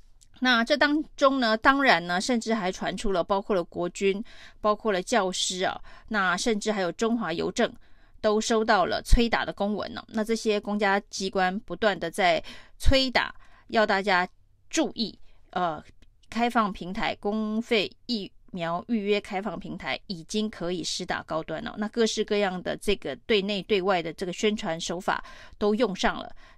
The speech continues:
都积极的进行了催打。那现在呢，大概有五十八万剂的人登记施打哦。那已经登记施打，那通常呢，现身会真正去施打的人数，理论上不会有太大的落差哦。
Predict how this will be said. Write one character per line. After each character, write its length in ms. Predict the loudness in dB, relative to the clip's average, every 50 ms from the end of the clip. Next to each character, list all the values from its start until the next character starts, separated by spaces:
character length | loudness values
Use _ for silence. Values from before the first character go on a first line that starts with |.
| -20 -4 2
都 200 | 2 2 4 2
积 220 | 0 -2 -2 -2 -2
极 220 | -2 -6 -8 -4
的 180 | -4 -4 -4 -6 -8 -14 -16 -8
进 160 | -4 -4 -2
行 160 | -2 -4 -6 -6
了 100 | -6 -6
催 220 | -4 -4 -4 -4
打。 220 | -2 -4 -4 -6 -8 -12 -12 -8
那 100 | -8 -6
现 180 | -4 -4 -4
在 200 | -2 0 0 0
呢， 120 | 0 -4 -6
大 160 | -6 -4 -2
概 140 | -2 -2 -2
有 240 | -4 -6 -8 -8 -8
五 120 | -10 -12 -10
十 240 | -8 -8 -8 -8
八 260 | -6 -2 -2 0 0 0
万 220 | 0 -2 -2 -4
剂 300 | -8 -8 -8 -8 -8 -8 -12 -16 -20 -20 -8 -4
的 120 | -2 -2
人 220 | -2 -4 -6 -6 -4
登 200 | -2 -2 -2 -2
记 200 | -6 -6 -6 -6
施 200 | -6 -6 -8 -8
打 120 | -8 -8 -10 -10
哦。 100 | -12 -14 -16 -18 -18 -20 -20 -20 -12
那 320 | -6 -2 0 0 0 0 -2 -4
已 120 | -8 -8
经 300 | -6 -4 -2 0 0 0
登 240 | 0 0 0 0 0
记 180 | 0 0 -2 -2
施 220 | -2 -2 -4 -4
打， 220 | -2 -4 -6 -6 -6
那 180 | -6 -4 -4 -4
通 280 | -4 -2 -2 0 0 0
常 280 | -2 -4 -6 -6 -6 -6
呢， 140 | -6 -6 -8 -8
现 380 | -8 -6 -2 0 0 0 0 -2
身 380 | -2 0 0 0 0 -2 -8 -12 -14 -20 -20 -20 -20 -12 -4
会 140 | -2 -2 0
真 240 | 2 2 2 2
正 160 | 2 0 0 -2
去 140 | 0 0
施 220 | 0 0 0 0 0
打 160 | -2 -2 -4
的 100 | -6 -6
人 180 | -6 -6 -6 -6
数， 240 | -4 -4 -6 -6 -6
理 300 | 0 2 2 2 2 2
论 260 | 2 4 4 4 4
上 280 | 2 -2 -2 -2 -4 -6 -12 -16 -18 -18 -20 -16 -10
不 100 | -6 -4
会 120 | 0 0 0
有 80 | 0
太 200 | 0 -2 -2 0
大 120 | 0 0 0
的 60 | 0
落 180 | -2 -2 -4 -4
差 240 | -4 -4 -4 -4 -6
哦。 100 | -10